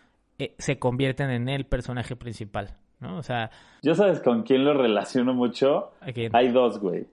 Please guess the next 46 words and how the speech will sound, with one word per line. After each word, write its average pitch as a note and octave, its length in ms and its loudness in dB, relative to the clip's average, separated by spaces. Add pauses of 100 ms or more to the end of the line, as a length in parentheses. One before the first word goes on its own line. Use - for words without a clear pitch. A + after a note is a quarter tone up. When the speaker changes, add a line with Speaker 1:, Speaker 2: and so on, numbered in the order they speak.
(680)
Speaker 2:
Uno F#3+ 440 4
con A#2 280 4
el A2 120 2
maestro B2+ 400 2
Roshi, A#2+ 360 2
o C3+ 60 2
sea, A#2 120 2
como A2+ 200 2
Marty C3 340 2
McFly A2+ 520 2
es A2+ 140 -2
el G#2+ 100 0
protagonista, A2 720 0
es A2 100 2
Goku, A#2+ 680 2
es A2 120 -4
el G#2 140 0
güey G2+ 200 0
verga A2 400 2
de G2+ 100 2
la F#2 120 0
serie. A2+ 500 0
Speaker 1:
Me C#3 160 -6
gusta, C#3+ 400 -4
me C3+ 80 -6
Speaker 2:
Y C3 40 -6
Speaker 1:
gusta. B2 180 4
Speaker 2:
el B2 60 4
maestro D3 500 6
Roshi D3+ 460 4
es C3+ 240 2
el C#3+ 180 2
que A#2 100 4
le, G#2+ 460 4
el G#2 140 0
que A2 100 0
siempre B2+ 280 0
lo A2+ 100 2
entrenó A2 560 2
y A2 120 2
le G2 100 0
Speaker 1:
Sí. - 100 -4
Speaker 2:
tiró G#2 120 4 (140)
paro G#2+ 300 4
y G2 80 0
así. B2+ 400 0